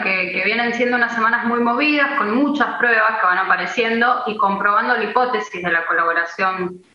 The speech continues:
por parte del gobierno de Macri al golpe de Estado, ¿no? Y entonces, para ir paso a paso, contanos, por favor, primero sobre la carta que encontraron ahí en la embajada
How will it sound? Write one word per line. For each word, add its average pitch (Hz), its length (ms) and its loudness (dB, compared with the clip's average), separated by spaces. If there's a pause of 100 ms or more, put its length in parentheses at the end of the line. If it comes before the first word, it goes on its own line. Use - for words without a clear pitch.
(120)
por 180 160 -2
parte 180 260 0
del 180 160 0
gobierno 185 380 0
de 185 100 0
Macri 190 400 0
al 170 220 0
golpe 175 260 0
de 175 200 -4
Estado, 175 340 2
¿no? 214 180 0
Y 208 60 -2
entonces, 214 380 0 (440)
para 202 260 2
ir 233 160 -2
paso 226 280 2
a 220 80 2
paso, - 680 0
contanos, 214 840 0
por 196 180 -2
favor, 196 400 0
primero 240 560 0
sobre 185 220 0
la 175 160 -2
carta 233 400 2
que 185 100 -4
encontraron 196 640 0
ahí 185 160 -2
en 190 140 0
la 190 60 -2
embajada 226 840 2